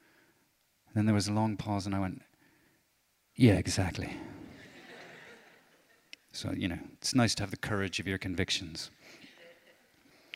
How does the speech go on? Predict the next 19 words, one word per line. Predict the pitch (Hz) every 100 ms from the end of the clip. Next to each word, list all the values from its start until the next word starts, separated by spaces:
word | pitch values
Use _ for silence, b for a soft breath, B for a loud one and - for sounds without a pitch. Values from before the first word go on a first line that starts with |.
| b b b b b b b _ _ -
Number | 196 190
ten, | 175 156 131 131
<clears throat> | - 214 160 117 - - - - _ _ - - -
remember | 147 202 208
that | 185 156
marriage | 160 156 139
isn't | 123 135 143
all | 107 120 123
good. | 101 101 95 - - - - _ _ _ _ _ _ _ _ -
Like | 110
anything | 147 156 151
ultimately | 143 151 135 151 143
beneficial, | 127 131 120 180 - 185 185 160 - _ -
marriage | 120 120
has | 120 123
some | - 117
unwanted | 113 110 107 113
side | - 107
effects. | 98 - 90 - -